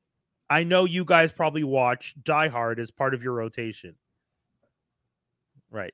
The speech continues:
So I let, yes, see Hans Gruber hanging from Nakatomi Tower. It's not Christmas until you see him falling. Blah, blah, blah. All you weird kids. Sure. And I get that. So you have that. You have Home Alone, which once again, I don't necessarily agree with. And you have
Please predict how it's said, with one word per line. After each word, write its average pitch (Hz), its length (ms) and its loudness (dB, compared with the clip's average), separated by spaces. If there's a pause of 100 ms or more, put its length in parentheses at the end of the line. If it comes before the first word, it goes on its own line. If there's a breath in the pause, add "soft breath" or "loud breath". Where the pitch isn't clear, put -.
So - 220 -10
I 104 120 -4
let, 113 220 -6
yes, 120 280 -6
see 110 320 -12 (120)
Hans 139 300 -2
Gruber 143 420 -2
hanging 139 360 -2
from 135 200 -10
Nakatomi 135 560 -6
Tower. 127 460 2 (300 soft breath)
It's 139 180 -4
not 147 180 0
Christmas 151 400 -4
until 143 220 -2
you 143 100 -4
see 131 200 -8
him 131 180 -6
falling. 120 340 0
Blah, 170 220 4
blah, 151 220 2
blah. 123 260 0
All 135 140 0
you 151 160 -2
weird 139 260 0
kids. 110 300 -6 (240 soft breath)
Sure. 180 440 4 (280 soft breath)
And 220 120 8
I 240 100 8
get 226 280 4
that. 113 240 -2 (180)
So - 160 -8
you 202 140 4
have 196 220 2
that. 180 340 4
You 156 100 -4
have 165 160 2
Home 165 240 -2
Alone, 151 300 0
which 147 160 -4
once 139 200 -8
again, 139 120 -8
I 127 80 -4
don't 127 160 -6
necessarily 127 380 -4
agree 156 240 -2
with. 165 180 4 (300 soft breath)
And 139 460 -2
you 160 140 -2
have 135 380 2